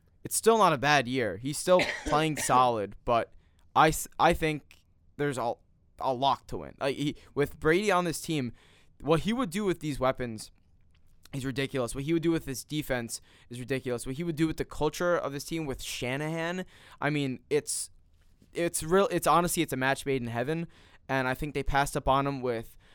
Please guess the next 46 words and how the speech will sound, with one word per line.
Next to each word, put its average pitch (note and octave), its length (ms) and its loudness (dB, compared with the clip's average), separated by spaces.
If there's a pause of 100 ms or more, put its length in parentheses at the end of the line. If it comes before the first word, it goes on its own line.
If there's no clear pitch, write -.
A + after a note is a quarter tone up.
(260)
um, G#2+ 420 0 (920)
in C3+ 160 -2
circ-, C#3+ 300 -2 (100)
in B2 320 -4
circumstances C3+ 600 -6
in B2+ 60 -10
the A#2 80 -6
past B2+ 500 0
when A#2+ 120 -10
he A#2+ 60 -8
was A2 100 -10
a - 20 -12
free C3 320 -2
agent. C3+ 260 -6 (300)
They - 80 -8
passed C3+ 280 0
up C3+ 120 -4
on B2+ 160 2
him, B2+ 100 -4
and A2+ 160 -8
he D3 140 -6
wasn't B2+ 280 -6
happy A#2 280 -2
about A#2+ 300 2
it. B2 160 -4 (420)
I B2+ 100 -2
think C3 200 -6
he C3+ 100 -4
gives C#3+ 160 -2
him C3+ 100 -4
another B2 220 -2
chance. B2+ 460 -4
I B2+ 80 2
don't D#3 120 0
think D#3+ 220 -4
Brady C3+ 220 0
wants C3+ 180 -2
to B2 60 -14
be C3 120 -4
on A#2+ 320 -2 (380)
in B2 140 -8
Tampa C3+ 300 0
anymore. A#2 560 -2
They're, A#2 300 0
like, A#2+ 160 -6
Colin, C#3 400 2